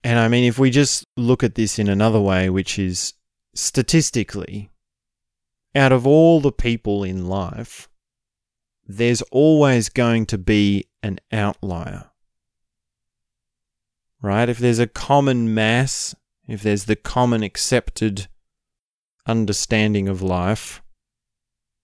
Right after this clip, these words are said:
then out of that, there's going to be a number of people who have abnormal experiences and abnormal abilities to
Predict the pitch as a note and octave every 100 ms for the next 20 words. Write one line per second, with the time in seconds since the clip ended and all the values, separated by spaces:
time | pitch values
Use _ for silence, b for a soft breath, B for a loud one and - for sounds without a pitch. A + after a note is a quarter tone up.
0 | _ _ _ _ _ _ _ _ _ _
1 | _ _ _ _ _ _ _ _ _ _
2 | _ _ _ G2+ G#2 G#2+ G#2 - C3+ E3+
3 | C#3+ G2 F#2+ A#2+ - A2 G2+ A#2 A#2 A2+
4 | A#2 F#2+ F2+ F#2 A2 - _ _ _ _
5 | _ _ _ _ - G2+ C#3 F3 E3+ C#3+
6 | - A2+ A2+ A#2 B2+ A2 A2 G#2 G#2+ G#2+
7 | - A#2 A#2+ A2+ G#2+ G#2 G#2 G2+ G2 F#2+
8 | - - G#2+ G#2 G#2 G#2 G#2 G2+ A2+ -
9 | - _ _ _ _ _ _ _ _ _
10 | _ _ _ _ _ _ _ - F2+ -
11 | - B2 B2 A2 G#2 G#2 G2+ F#2 F#2 G2
12 | G#2 _ _ _ _ _ _ _ G#2 F#2+
13 | A#2 A#2+ A#2+ G2+ F#2+ F#2+ - - G#2+ G2+
14 | G2+